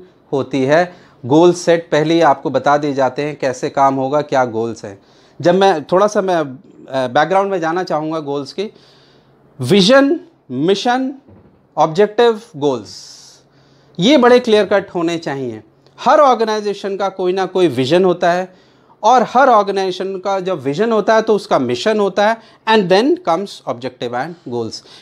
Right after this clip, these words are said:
कई बार स्टूडेंट्स पूछते हैं, "सर, विजन बड़ा होता है, मिशन बड़ा होता है?" Obviously it is the vision।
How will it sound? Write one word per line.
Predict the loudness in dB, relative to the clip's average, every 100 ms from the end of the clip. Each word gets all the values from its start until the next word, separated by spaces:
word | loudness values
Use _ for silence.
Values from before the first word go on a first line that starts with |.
| 0
कई | 4
बार | 4 2
स्टूडेंट्स | 0 -2 -4
पूछते | -6 -8 -4
हैं, | -4
"सर, | -4 -4
विजन | -4 -2 0
बड़ा | 4 4
होता | 4 2
है, |
मिशन | 0 -2 -4 -2
बड़ा | 0
होता | 0 -2
है?" | -8 -14 _ 0
Obviously | 2 0 -2 0 -2 0
it | 0
is | 0
the | 0 0
vision। | -4 -6 -8